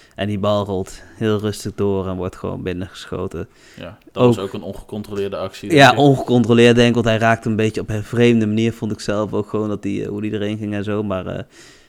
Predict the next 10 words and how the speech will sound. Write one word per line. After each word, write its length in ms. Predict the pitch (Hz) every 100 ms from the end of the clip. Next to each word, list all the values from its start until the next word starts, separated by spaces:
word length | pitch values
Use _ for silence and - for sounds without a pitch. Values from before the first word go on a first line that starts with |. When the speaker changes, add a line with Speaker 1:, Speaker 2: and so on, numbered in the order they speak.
| _ _ _ -
Speaker 1:
eh, 140 | 92
ja, 260 | 90 87 82
dat 100 | 90
is 420 | - - - - _ _ _ _ _ -
Speaker 2:
Ja, 140 | -
het 200 | 95 -
is, 100 | 196
Speaker 1:
dat 140 | 151 98
Speaker 2:
ja, 200 | 104 104
gewoon, 320 | - 107